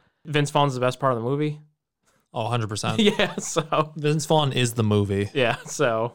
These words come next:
Speaker 1: there you go. Yeah, he, he completely steals the show. In terms of comedies, I think this is the funniest he's been in a while. I think this is probably the best he's been in a comedy in a while.
Speaker 2: Yeah, definitely.
Speaker 1: But also just based on how good he is,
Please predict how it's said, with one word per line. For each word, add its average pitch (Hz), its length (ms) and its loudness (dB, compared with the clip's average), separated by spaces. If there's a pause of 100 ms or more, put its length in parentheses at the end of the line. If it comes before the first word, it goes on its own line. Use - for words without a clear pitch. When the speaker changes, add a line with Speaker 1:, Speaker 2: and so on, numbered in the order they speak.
(120)
Speaker 1:
there 120 100 -10
you 101 140 -10
go. 110 160 -10
Yeah, 123 180 -2
he, 180 420 -2 (340)
he 196 120 -2
completely 151 680 2
steals 131 500 -2
the 117 120 -6
show. 120 500 -2 (240)
In 147 160 0
terms 151 260 2
of 139 160 -4
comedies, 156 680 -2
I 151 100 -6
think 139 140 -2
this 131 160 -6
is 117 100 -12
the 110 100 -14
funniest 143 560 -6
he's 196 180 -6
been 202 180 2
in 208 100 2
a 208 60 2
while. 214 480 0
I 214 40 -20
think 147 160 -2
this 139 140 -4
is 131 80 -8
probably 127 260 2
the 117 100 -6
best 120 320 -4
he's 127 100 -6
been 123 160 -4
in 120 100 -4
a 120 40 -4
comedy 113 340 -4
in 113 80 -6
a 110 80 -6
while. 107 380 -6
Speaker 2:
Yeah, 113 180 0
definitely. 107 720 0
Speaker 1:
But 151 120 2
also 156 340 4
just 135 360 -2
based 135 320 0
on 120 360 2 (120)
how 143 280 2
good 139 320 2
he 131 300 -4
is, 151 500 -2